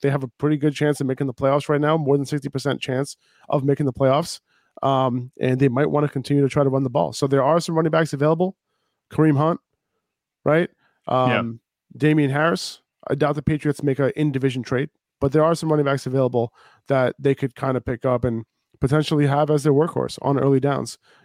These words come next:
Speaker 1: You know, maybe splitting a little bit with Michael Carter, but Michael Carter just got pushed to a starting role. He played on seventy-three percent of snaps in this game. I'm going to be ranking him as a solid R B two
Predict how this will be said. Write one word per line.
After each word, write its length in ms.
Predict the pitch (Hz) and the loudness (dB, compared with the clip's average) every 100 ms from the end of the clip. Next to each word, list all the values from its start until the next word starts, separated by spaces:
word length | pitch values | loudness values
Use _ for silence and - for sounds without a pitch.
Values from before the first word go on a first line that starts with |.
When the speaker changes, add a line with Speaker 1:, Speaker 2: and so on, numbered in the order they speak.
| - | 2
Speaker 1:
You 60 | |
know, 180 | 208 190 - | 2 2 -4
maybe 260 | 147 156 156 | -2 0 0
splitting 420 | - 160 156 156 - | 0 -2 0 -6 -2
a 40 | 151 | 2
little 140 | 143 | 2
bit 180 | 139 139 | 2 2
with 160 | 135 | 0
Michael 260 | 135 127 - | 0 -4 -4
Carter, 320 | - 131 117 | -2 0 0
but 200 | 113 131 - - - _ _ | 0 -2 -2 -20 -20 _ _
Michael 240 | 156 185 185 | 0 0 2
Carter 200 | 180 170 | 0 2
just 180 | 160 | 0
got 160 | 165 143 | 0 2
pushed 180 | 156 - | 0 2
to 60 | 147 | -2
a 60 | |
starting 340 | - 143 139 135 | 2 0 2 2
role. 340 | 156 170 170 _ _ | 2 2 -2 _ _
He 160 | _ 165 | _ -4
played 200 | - 156 | 0 0
on 100 | 147 | 0
seventy-three 540 | - 160 165 156 151 139 | 0 0 0 0 -2 -2
percent 260 | 135 139 | -2 -2
of 60 | 127 | 0
snaps 260 | 131 123 127 | -2 -4 -4
in 60 | |
this 160 | 120 107 | -6 -2
game. 380 | 135 135 135 123 _ _ _ - | 0 2 2 -2 _ _ _ -10
I'm 440 | - 151 165 170 165 | -4 0 2 2 2
going 260 | 135 156 160 | 4 2 2
to 120 | 143 | -4
be 100 | 147 | -2
ranking 440 | 131 139 - 139 | 0 0 -2 -4
him 240 | 117 143 147 | 0 2 2
as 200 | 131 127 | 0 -2
a 60 | |
solid 360 | 123 135 131 135 | -4 0 2 2
R 220 | - 135 | 2 0
B 120 | 127 120 | 0 -2
two 300 | - 165 | 2 2